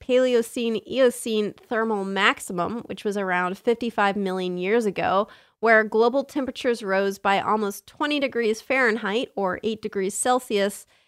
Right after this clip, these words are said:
and lasted around two hundred thousand years. And the, uh, paleontologists have found that this caused the Cyprippus species to get small, going from around twelve pounds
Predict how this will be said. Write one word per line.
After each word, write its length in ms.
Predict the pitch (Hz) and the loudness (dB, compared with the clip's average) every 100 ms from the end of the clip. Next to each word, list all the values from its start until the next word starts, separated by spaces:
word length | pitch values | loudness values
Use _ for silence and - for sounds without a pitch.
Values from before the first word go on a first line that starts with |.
| _ | _
and 200 | - 254 | 0 2
lasted 400 | 240 247 - 269 233 | 4 2 0 -4 -2
around 400 | 202 196 185 - - | 0 0 -2 -6 -6
two 240 | - 302 | -2 -2
hundred 380 | - 254 240 226 | -2 -4 -4 0
thousand 420 | 165 170 180 180 | 0 0 -2 -2
years. 520 | 214 175 - - - _ _ _ _ _ - | 0 0 -2 -18 -20 _ _ _ _ _ -2
And 460 | 226 220 214 208 - - 214 | 2 4 4 0 -6 -12 -12
the, 400 | 214 214 208 196 _ | -6 -4 -6 -8 _
uh, 180 | - 196 | -6 -4
paleontologists 1120 | - 269 262 269 233 262 277 247 202 214 - 233 | -2 2 2 2 2 4 4 4 -2 -4 -8 -12
have 160 | 226 | -8
found 320 | - 214 208 | 0 0 2
that 160 | 208 160 | 0 0
this 160 | 214 - | -4 -2
caused 380 | - 214 208 208 | 4 4 4 -4
the 100 | 190 | -4
Cyprippus 840 | 214 196 - 247 247 220 - - | -4 -6 -2 0 0 -2 -4 -16
species 600 | - 214 202 214 220 233 - | -10 -8 -6 -6 -6 -6 -8
to 200 | 247 226 | -8 -4
get 340 | 214 214 - | 0 0 -2
small, 580 | - - 359 339 165 180 | -8 0 4 6 4 2
going 380 | 202 226 226 240 | 0 0 0 0
from 200 | 247 220 | 0 0
around 360 | 196 196 185 190 _ | 0 -2 -2 -6 _
twelve 340 | - 302 403 - | 0 2 2 -4
pounds 560 | 202 - 151 233 - | -10 -8 -6 -8 -10